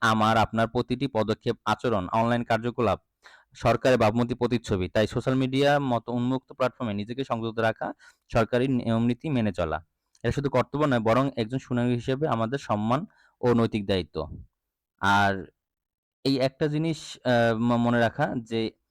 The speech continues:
আপনার একটি ভিডিও, একটি রিল, একটি স্ট্যাটাস হাজারো মানুষের চোখে আপনার পোশ-, পেশাকে তুলে ধরে। উম, যেমন আপনি যদি শিক্ষক হন, অবশ্যই আপনার পেশাকে তুলে ধরবে এবং সেই অনুযায়ী আপনাকে কাজ করতে হবে।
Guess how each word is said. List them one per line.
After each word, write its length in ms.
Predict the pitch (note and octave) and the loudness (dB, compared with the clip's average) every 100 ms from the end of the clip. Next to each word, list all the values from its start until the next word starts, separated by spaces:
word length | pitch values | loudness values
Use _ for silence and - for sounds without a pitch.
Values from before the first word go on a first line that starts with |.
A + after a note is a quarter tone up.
| _ _ - | _ _ -8
আপনার 280 | A2 C#3+ C3+ | -4 -2 -2
একটি 140 | C3+ | -2
ভিডিও, 280 | A#2+ B2 A#2+ | -2 0 -2
একটি 180 | A#2 A#2 | -2 -2
রিল, 220 | A#2+ A2+ | 0 0
একটি 240 | G#2+ A#2+ | -2 -4
স্ট্যাটাস 460 | - A#2+ A2+ A2+ - | -4 -2 0 0 -4
হাজারো 360 | - A2 B2+ C3 | -4 -2 0 0
মানুষের 240 | B2 C3 | -2 -4
চোখে 280 | - A#2+ C#3+ | -8 -4 0
আপনার 280 | B2 B2+ B2+ | 0 -2 -6
পোশ-, 360 | - A#2 - _ - _ | -6 -10 -10 _ -20 _
পেশাকে 320 | C3 C#3 C3 | -4 -2 -2
তুলে 200 | A#2+ A2 | -2 -2
ধরে। 260 | F2+ E2 D2 _ _ _ _ _ _ | -2 -4 -8 _ _ _ _ _ _
উম, 180 | - - - B2 | -12 -12 -12 -2
যেমন 240 | A#2+ A#2+ | 2 2
আপনি 220 | A#2 A#2+ | 2 0
যদি 120 | A#2 | -2
শিক্ষক 360 | A#2 C3 B2+ - | -2 -2 -2 0
হন, 120 | A#2 | 0
অবশ্যই 340 | A2+ A2+ - A#2 | 0 -2 -2 -2
আপনার 180 | A2+ | -2
পেশাকে 480 | A2 G#2+ G#2+ G#2+ G#2+ - | -4 -8 -6 -4 -4 -4
তুলে 160 | A#2 A2 | -4 -2
ধরবে 240 | G#2 G2+ | 0 0
এবং 260 | G#2 G#2+ G#2+ - _ | -2 -2 -6 -10 _
সেই 180 | - A#2 | -6 -2
অনুযায়ী 360 | A#2 A#2+ C#3 D3+ | -2 -2 -2 -2
আপনাকে 320 | B2+ A2 C#3+ | -4 -8 -8
কাজ 200 | A2 - | -8 -8
করতে 240 | G2+ F2+ | -12 -10
হবে। 200 | F2 D#2+ | -10 -10